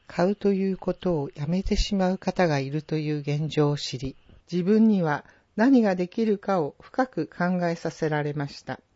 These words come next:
最初は、生産者はかわいそうだ、大変だ、と、人事のように考えているだけでした。しかし、それだけではいけないということに気づき、知ってもらうには、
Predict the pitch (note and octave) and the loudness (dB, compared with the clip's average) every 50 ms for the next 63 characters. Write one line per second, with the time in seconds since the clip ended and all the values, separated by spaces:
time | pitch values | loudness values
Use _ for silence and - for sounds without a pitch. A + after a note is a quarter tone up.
0 | _ _ _ _ _ _ _ _ _ _ _ _ _ _ - - - G3 G#3 G#3+ | _ _ _ _ _ _ _ _ _ _ _ _ _ _ -6 0 0 0 0 0
1 | - - F#3+ F#3 F3 E3 E3 - _ _ _ _ _ _ - - - A3+ A3 A#3 | -2 -4 -2 0 0 -2 -2 -6 _ _ _ _ _ _ -14 2 4 4 4 6
2 | - - G#3+ G#3+ G#3+ - - F3+ E3 D#3+ - - F3 F3 F#3 G3 G3+ G#3 - - | 4 0 0 0 0 0 0 0 0 0 -2 -2 -2 0 0 0 0 -2 -4 -6
3 | - G#3 F#3 D#3+ - D3 C3+ - _ _ - G3 G3 G#3+ A3 A3+ A3 G#3+ G#3 G3+ | -6 -4 -4 -4 -6 -8 -10 -12 _ _ -2 -2 0 0 0 -2 -2 0 0 0
4 | F#3+ F3+ F3 - _ _ _ _ _ - G3+ F#3 - - _ _ _ _ _ _ | -2 -4 -6 -6 _ _ _ _ _ -6 -6 -6 -6 -8 _ _ _ _ _ _
5 | _ _ _ - - - B3 B3+ C4 C4 C4 C4 B3 A#3 A#3 A#3+ A#3+ A3+ G#3+ F3+ | _ _ _ -2 6 8 8 8 8 6 4 4 6 6 6 8 6 6 6 4
6 | D3 C#3 - - G3 F#3+ F#3+ F#3 F#3+ F3+ E3 D3+ - D#3+ C#3+ C#3+ D3+ D3+ C#3+ D3 | 0 -2 -2 -2 -2 0 0 0 0 0 0 -2 -4 -6 -4 -4 -4 -4 -4 -4
7 | D3 - E3+ D#3 D3 C#3+ - - - - - - - _ _ _ _ _ _ _ | -4 -4 -4 -2 -2 -4 -6 -8 -10 -10 -10 -12 -12 _ _ _ _ _ _ _
8 | _ _ _ - - - - - G3+ G3+ - - - D#3 C3 - _ - - - | _ _ _ -18 -16 -8 -2 -2 -2 -2 -2 -6 -8 -8 -8 -8 _ -18 -8 -4
9 | G3 F#3 G#3 G#3+ G#3 G#3 G#3 - G#3 F#3+ F3 E3 D#3 D#3+ D#3+ - - A3 A3+ A3 | 0 2 2 2 2 2 2 0 2 2 2 2 2 0 -2 -2 0 0 2 2
10 | A3 A3 G#3+ - G#3 G#3+ G#3 G#3 G#3 G3+ - F#3+ - F#3 E3 D#3 D3 D3 - - | 2 0 0 0 0 0 0 -2 -2 -2 -4 -4 -2 0 0 0 -2 -4 -8 -12
11 | E3 D3+ - F3 E3 - - C#3+ B2+ - _ _ _ _ _ _ _ _ - - | -10 -6 -6 -6 -6 -6 -8 -10 -10 -10 _ _ _ _ _ _ _ _ -16 -8
12 | - G3+ F3 - _ - A#3 A#3 A3+ A3+ A3+ G#3+ G#3+ G#3+ G3+ F3+ E3+ E3 D#3+ D3+ | -8 -8 -8 -6 _ 2 4 6 6 6 6 4 4 4 2 0 0 -2 -2 -4
13 | - | -4